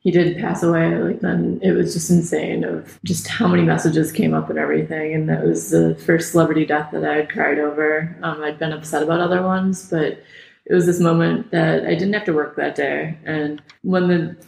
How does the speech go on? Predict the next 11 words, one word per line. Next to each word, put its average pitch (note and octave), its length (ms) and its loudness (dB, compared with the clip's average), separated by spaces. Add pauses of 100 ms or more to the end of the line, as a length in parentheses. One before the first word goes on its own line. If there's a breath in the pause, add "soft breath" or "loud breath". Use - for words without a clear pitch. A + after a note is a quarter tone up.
(320)
news F3 300 4
became F3+ 340 2
real, D#3 540 -2
I D#3 560 0 (220)
sat - 400 0
there, E3 540 0
started E3+ 440 2
crying, D3+ 560 -2
and D#3+ 300 2
looked D#3 220 -2
over D3 500 2